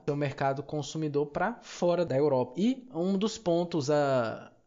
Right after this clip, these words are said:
a ser vistos pela Inglaterra foi justamente o Brasil, que vinha de colonização portuguesa, é um parceiro antigo da Inglaterra, e ela viu que ali ela poderia focar na América, principalmente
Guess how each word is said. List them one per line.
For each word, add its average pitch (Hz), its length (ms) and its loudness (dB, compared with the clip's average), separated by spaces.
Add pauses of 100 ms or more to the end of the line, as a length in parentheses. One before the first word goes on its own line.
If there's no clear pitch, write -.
(140)
a 131 120 -2
ser 139 280 0
vistos 131 540 -2
pela 135 240 -2
Inglaterra 135 380 0
foi 156 180 0
justamente 143 600 -2
o 147 40 -2
Brasil, 139 720 -2
que 143 140 -2
vinha 139 320 0
de 131 640 -2
colonização 135 680 0
portuguesa, 135 680 0
é 135 40 0
um 135 80 -2
parceiro 131 640 0
antigo 135 480 -2
da 131 100 -2
Inglaterra, 143 720 -2
e 190 140 0
ela 196 220 4
viu 165 280 0
que - 120 -4
ali 180 560 -2
ela 139 200 2
poderia 139 760 2
focar 147 640 0
na 165 120 -2
América, 151 480 0
principalmente 151 840 -4